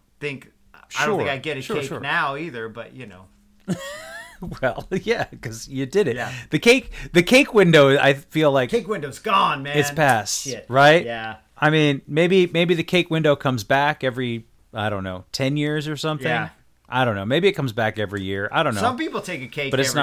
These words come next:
Speaker 2: not really
Speaker 1: year. I mean, I was never in a meeting where we gave a cake, though. I think I got one
Speaker 2: Hmm.
Speaker 1: cake one a year, and that was it. You know, after, but I'm also real low key, man. I hang out, I hide out, and then once a year I get up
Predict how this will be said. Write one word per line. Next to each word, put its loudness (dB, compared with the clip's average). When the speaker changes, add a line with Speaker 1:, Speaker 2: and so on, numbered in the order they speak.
Speaker 2:
not -4
really -2
Speaker 1:
year. -6
I -8
mean, -14
I 0
was -10
never -8
in -8
a -8
meeting -8
where -10
we -14
gave -10
a -18
cake, -16
though. -20
I -20
think -14
I -8
got -8
one -10
Speaker 2:
Hmm. -12
Speaker 1:
cake -14
one -12
a -8
year, -8
and -12
that -16
was -20
it. -16
You -12
know, -8
after, -4
but -6
I'm -2
also -2
real -6
low -6
key, -12
man. -12
I -8
hang -8
out, -6
I -14
hide -4
out, -6
and -16
then -16
once -14
a -14
year -6
I -8
get -10
up -6